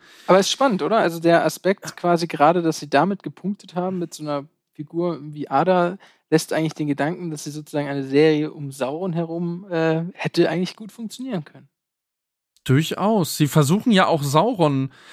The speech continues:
Speaker 2: also das, das muss ich der Serie auch anrechnen. Ähm, ich würd's so formulieren:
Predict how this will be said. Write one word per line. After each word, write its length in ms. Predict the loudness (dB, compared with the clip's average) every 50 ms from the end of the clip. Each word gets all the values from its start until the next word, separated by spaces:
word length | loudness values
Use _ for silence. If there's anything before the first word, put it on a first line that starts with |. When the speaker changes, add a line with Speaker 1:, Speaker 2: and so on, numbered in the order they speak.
| -20 -16 -8 0
Speaker 2:
also 160 | 2 4 4 6
das, 260 | 4 4 2 2 0 -2 0
das 220 | 2 2 2 2 2
muss 180 | 0 0 0
ich 140 | 0 -2 0
der 120 | 2 2 2
Serie 380 | 4 2 2 2 2 2 0
auch 220 | 0 -2 -4 -4 -4
anrechnen. 760 | -6 -6 -6 -4 -4 -4 -4 -6 -6 -4 -2 -2 -2 -4 -6 -10 _ _ _ _ _ _ _ _ _ 0
Ähm, 400 | 2 4 4 4 2 0 -2 -4 _ _
ich 260 | -6 -6 -4 -2 2 2
würd's 300 | 2 2 2 -2 -4 0
so 180 | 0 0 0
formulieren: 1080 | 0 -4 0 2 2 2 2 2 2 0 0 -2 0 0 0 0 2 0 0 -2 -4